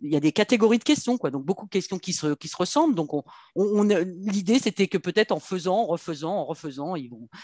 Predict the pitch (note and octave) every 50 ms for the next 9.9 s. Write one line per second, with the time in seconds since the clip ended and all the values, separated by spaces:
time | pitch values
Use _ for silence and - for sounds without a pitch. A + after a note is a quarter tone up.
0 | - - - - - - - _ _ _ _ _ _ - B2+ C#3 C#3 C3+ D3 D3
1 | C#3+ C#3+ C#3+ C3+ D3 C#3+ C#3 - - C3+ C#3+ - E3 - - D3 D3+ - D#3+ -
2 | - D#3 - - A3 A3 B3 C#4 A#3+ - - - - - - - - - - -
3 | - - _ _ _ _ _ _ _ _ - - E3 D3+ - _ _ - G3+ G#3+
4 | G#3+ G#3 G3+ G3+ G3+ G3+ G3+ G3+ F#3+ G#3+ A3+ A3 - - C#4 B3+ - F3+ D#3 D3
5 | - - - F3 E3+ E3 E3 E3 D#3+ D#3+ D#3 D#3 D3+ D3+ D3+ D3 D3+ C#3+ C3+ _
6 | _ _ _ _ _ - - C#3 - - - - D#3+ - - E3+ E3+ F3 E3+ -
7 | - D#3 D3+ - - - G3+ F#3+ F3 D3+ - - F3 E3+ D3+ D3+ D#3 D3 D#3 D#3
8 | - D#3+ D3 - - G#3 G#3 G#3 F#3+ D#3 C3+ B2+ B2+ D#3+ E3+ D#3+ D3 B2 A2+ B2+
9 | C#3+ D3+ D3 B2+ A#2+ A#2 A#2+ A#2 _ _ _ - B2+ - - C#3 B2+ A#2+